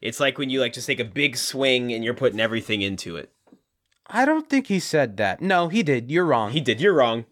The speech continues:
Speaker 1: <laughs> Oh.
Speaker 2: He's learned throughout his life to be all about taking personal responsibility.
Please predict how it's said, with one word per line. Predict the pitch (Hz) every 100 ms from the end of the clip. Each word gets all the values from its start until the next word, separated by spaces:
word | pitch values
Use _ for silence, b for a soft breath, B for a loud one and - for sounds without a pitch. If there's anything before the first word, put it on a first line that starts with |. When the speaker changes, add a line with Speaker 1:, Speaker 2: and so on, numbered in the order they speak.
| _
Speaker 1:
<laughs> | - - - - - 330 339 - - 277 - 233 - - - _ - B B B B B B B -
Oh. | 190 202 175 151 113 B B _ _ _ _ _
Speaker 2:
He's | 135 240 208
learned | 214 208 208
throughout | 202 180 160
his | 160 135
life | 139 123 135
to | -
be | 139 160
all | 151 170
about | 185 165 151 135
taking | 156 147 147 139
personal | 139 151 147 160 147
responsibility. | 139 - 127 123 135 127 120 113 92 104